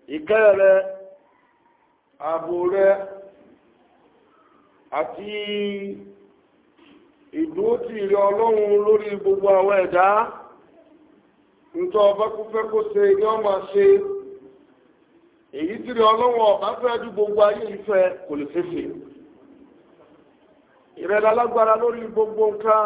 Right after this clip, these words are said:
ìwọ ni a lè ṣe. Ọba yìí náà ni a dúpẹ́ fún látara èyí tí ń ṣe fẹ́ nìkọ̀ọ̀kan wa.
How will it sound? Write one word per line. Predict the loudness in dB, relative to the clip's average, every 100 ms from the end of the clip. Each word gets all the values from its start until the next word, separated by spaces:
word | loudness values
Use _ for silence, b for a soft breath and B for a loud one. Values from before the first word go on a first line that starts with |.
| -4 -8
ìwọ | -6 -4
ni | 0
a | 0 0
lè | -2
ṣe. | -2 0 2 0 -8 -12 -18 -20 _ _ -20 _ _ _ _ _ _ _ _ _ _ _ _ _ _ _
Ọba | -2 2
yìí | 0 0
náà | -2 0
ni | 2
a | 2 2
dúpẹ́ | 0 -4 -4
fún | -4 -4 -2 -2 0
látara | 0 2 2
èyí | 2 -2
tí | -8
ń | -6
ṣe | -4
fẹ́ | -2 -2
nìkọ̀ọ̀kan | -2 -2 -2 0 2 4
wa. | 4